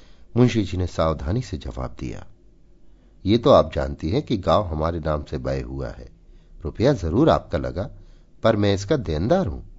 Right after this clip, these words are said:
रहा तहसील वसूल का खर्च, ये सब मैंने अपने पास से दिया है। उसका हिसाब किताब, आय व्यय सब रखता गया हूं।" भानकुंवरी ने क्रोध से कांपते हुए कहा,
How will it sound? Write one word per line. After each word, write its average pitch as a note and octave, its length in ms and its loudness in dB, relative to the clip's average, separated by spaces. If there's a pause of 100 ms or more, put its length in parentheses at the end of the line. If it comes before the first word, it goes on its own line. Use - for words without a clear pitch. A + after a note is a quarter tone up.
(600)
रहा D2 320 -2
तहसील G2 480 -2
वसूल G2 320 0
का - 140 -4
खर्च, - 380 -2 (760)
ये G#2 120 4
सब E2+ 180 0
मैंने D#2+ 240 -4
अपने D#2 220 -8
पास G2+ 300 2
से - 180 -8
दिया C2+ 260 -6
है। A#1+ 240 -12 (540)
उसका D2 300 -4
हिसाब B1+ 480 -4
किताब, D#2 380 -2 (180)
आय B1 220 -4
व्यय D2+ 300 0
सब - 380 -6
रखता - 300 -6
गया A#2+ 260 -8
हूं।" G#2+ 180 -14 (880)
भानकुंवरी G2+ 580 2
ने E2 100 -2
क्रोध F2 380 -2
से - 220 -10
कांपते F#2+ 540 -4
हुए C2+ 200 -8
कहा, G#1 380 -14